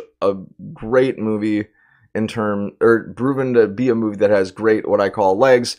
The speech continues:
in terms of being able to just run the marathon and stay in the top five for as long as possible and continue to make money. So that's my thoughts on the week five projections from the box office. Friends,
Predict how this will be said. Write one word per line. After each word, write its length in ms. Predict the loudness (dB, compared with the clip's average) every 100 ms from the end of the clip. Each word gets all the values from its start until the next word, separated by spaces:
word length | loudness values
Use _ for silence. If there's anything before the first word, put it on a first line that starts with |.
| _ -20 -10
in 120 | -6 -2
terms 320 | -2 0 -2
of 140 | -2
being 240 | -2 -2 -2
able 220 | 0 0
to 120 | 0 -4
just 200 | -6 -2
run 280 | 2 4
the 60 | 4
marathon 500 | 2 4 4 4 2
and 120 | 0
stay 180 | 0 0
in 100 | 0
the 60 | 0
top 300 | 2 2 2
five 240 | 0 0
for 100 | -2
as 100 | -2
long 260 | -2 -2 -4
as 100 | -2
possible 360 | 0 0 -4
and 80 | -6
continue 400 | -6 -4 -4 -4
to 80 | -4
make 240 | -4 -4
money. 320 | -4 -2 -4
So 500 | -6 0 4 2 2 _ _ _ _ _ _ _ _ _ _ _
that's 300 | 4 4 6
my 200 | 4 4
thoughts 260 | 6 4 4
on 420 | 4 4 0 0
the 100 | 0
week 260 | 2 -2 -4
five 460 | 0 4 4 4
projections 480 | 2 0 0 -2 -6
from 140 | -2 2
the 80 |
box 280 | 4 2 2
office. 320 | 0 0 -4
Friends, 380 | 0 2 2 -2